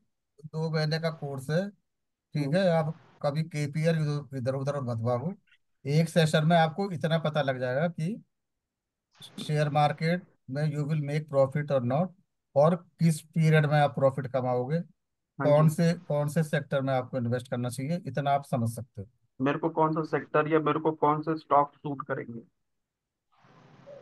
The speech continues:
Speaker 1: अभी बहुत ज्यादा परेशान हो रहे हो, इतने परेशान मत होइए, ठीक है।
Speaker 2: ठीक है सर,
Speaker 1: आपको
Speaker 2: thank you
Speaker 1: पता
Speaker 2: सर।
Speaker 1: लग जाएगा, पढ़ने, आपको पढ़ के पता लग जाएगा मेरे लिए।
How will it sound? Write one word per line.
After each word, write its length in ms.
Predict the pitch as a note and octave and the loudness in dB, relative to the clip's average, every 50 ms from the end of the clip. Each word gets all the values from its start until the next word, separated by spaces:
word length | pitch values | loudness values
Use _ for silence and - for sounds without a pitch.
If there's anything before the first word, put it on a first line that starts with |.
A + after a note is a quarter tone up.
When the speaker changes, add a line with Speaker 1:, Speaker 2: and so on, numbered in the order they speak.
| - - - _ - - - _ - _ _ - - - - | -20 -20 -20 _ -20 -20 -20 _ -20 _ _ -20 -12 -2 2
Speaker 1:
अभी 200 | D#3 D#3 E3+ F3 | 4 4 4 4
बहुत 260 | E3+ D#3 D#3 D#3+ D#3+ | 4 4 4 4 4
ज्यादा 240 | D3+ D#3 D3+ D3+ D#3 | 4 4 4 4 2
परेशान 420 | D3+ D#3+ C#3 D3 - D#3+ D3 C#3 C3+ | 0 0 -2 -2 -2 -2 -2 0 -2
हो 80 | C3+ | -2
रहे 100 | C#3 D#3+ | -4 -4
हो, 40 | D#3 D#3 | -6 -8
इतने 100 | D3 C#3+ | -8 -8
परेशान 320 | - C3+ C3 C3 C#3 B2 | -6 -4 -4 -2 -2 -4
मत 160 | A#2+ A#2 A2+ | -4 -4 -6
होइए, 240 | A2+ G#2 G#2 A2+ A#2 A#2 - _ _ _ _ _ _ _ _ _ _ - | -4 -4 -4 -6 -8 -8 -12 _ _ _ _ _ _ _ _ _ _ -10
ठीक 220 | A#2 A2+ A#2+ E3 | -8 -8 -8 -10
है। 60 | D3 - - _ _ _ _ _ _ - - - | -10 -12 -12 _ _ _ _ _ _ -14 -8 -6
Speaker 2:
ठीक 160 | D#3 D3+ D#3 | -4 -2 0
है 100 | D3+ C3+ | 0 0
सर, 100 | C#3 C#3+ | 2 2
Speaker 1:
आपको 180 | C#3+ - C#3+ | 2 4 6
Speaker 2:
thank 180 | C#3+ E3+ E3 E3+ | 6 6 6 6
you 100 | E3 E3+ | 8 8
Speaker 1:
पता 100 | F3 E3+ | 8 8
Speaker 2:
सर। 60 | E3 | 8
Speaker 1:
लग 80 | D#3 D3 | 6 6
जाएगा, 220 | C#3+ C#3 C3+ C#3+ | 6 4 4 4
पढ़ने, 340 | C3+ - D3+ D3+ D3+ C#3+ D3+ - E3 | 2 2 2 2 2 0 -2 0 2
आपको 280 | D#3 D3+ - - F3+ | 2 2 2 0 -4
पढ़ 200 | D#3+ - D3+ D3 | -2 -2 -2 -2
के 180 | C#3 - F#3+ G#3+ | -2 -6 -8 -8
पता 280 | - - C3+ D3+ D#3 | -6 -2 2 4 4
लग 180 | D3+ C#3+ C3+ A#2+ | 4 4 2 0
जाएगा 240 | B2+ B2 A#2 A#2+ B2 A2+ A2+ A2 - A#2+ | 0 -2 -2 -2 -4 -6 -8 -10 -10 -8
मेरे 240 | A#2+ B2+ B2 B2 | -6 -6 -6 -4
लिए। 180 | A#2 A#2 B2 | -4 -4 -4